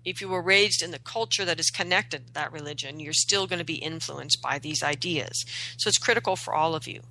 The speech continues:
Now, if you're raised in a religion or with indigenous teachings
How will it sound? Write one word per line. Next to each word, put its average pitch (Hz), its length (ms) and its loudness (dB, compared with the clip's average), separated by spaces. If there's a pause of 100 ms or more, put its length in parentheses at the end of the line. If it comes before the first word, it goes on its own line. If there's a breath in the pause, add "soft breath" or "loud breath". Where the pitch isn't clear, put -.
Now, 214 120 4
if 220 100 -2
you're 247 180 0
raised 233 640 4
in 214 480 2 (720 loud breath)
a 185 80 -2
religion 202 640 2 (100)
or 175 180 0
with 185 300 4
indigenous 165 640 0
teachings 151 1000 0